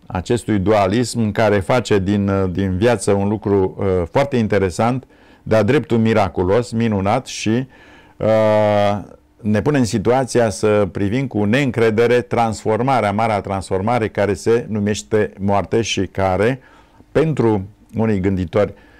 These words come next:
nu reprezintă nimic altceva decât o mare trecere către altă situație, iar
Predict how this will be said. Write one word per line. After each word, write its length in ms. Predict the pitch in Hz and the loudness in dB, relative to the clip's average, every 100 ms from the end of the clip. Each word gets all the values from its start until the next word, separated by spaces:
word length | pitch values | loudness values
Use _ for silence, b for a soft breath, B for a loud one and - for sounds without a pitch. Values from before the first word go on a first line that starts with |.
| B | B
nu 160 | - 147 | -2 2
reprezintă 520 | 143 113 113 110 107 | 2 2 2 2 0
nimic 240 | 104 104 104 | 0 0 0
altceva 420 | 98 107 101 101 | 0 0 2 2
decât 460 | 92 98 107 98 - - - | 2 0 0 -2 -8 -20 -12
o 180 | 98 98 | -2 0
mare 320 | 104 131 110 | 2 2 2
trecere 520 | 92 107 98 104 92 | 0 -2 0 0 0
către 300 | 90 92 - | 0 -2 -2
altă 340 | 98 117 117 110 | 0 0 2 -2
situație, 800 | - 90 98 101 113 120 127 131 B B B | -2 -6 -2 0 0 0 0 0 B B B
iar 340 | 101 120 143 | 0 2 2